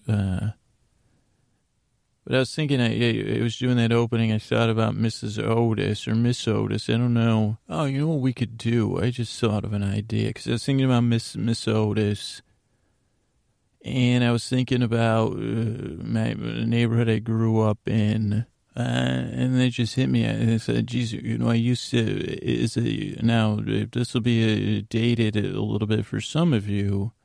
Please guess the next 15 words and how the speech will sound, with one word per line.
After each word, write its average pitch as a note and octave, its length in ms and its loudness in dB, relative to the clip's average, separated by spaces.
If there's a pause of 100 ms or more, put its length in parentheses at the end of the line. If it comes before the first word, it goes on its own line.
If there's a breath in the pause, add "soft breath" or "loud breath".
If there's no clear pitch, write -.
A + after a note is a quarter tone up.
(160)
uh, B2 200 2
but B2 160 2
I, A#2+ 220 2 (220)
I A#2+ 200 2
delivered A#2+ 540 0
newspapers. A2+ 960 0
That A2+ 120 0
was A2+ 240 -4
my, A#2 220 -2 (120)
I B2+ 120 0
guess, C3+ 280 0
my C3 140 2
first - 480 -4
paid A#2 400 0
job. A2 800 -2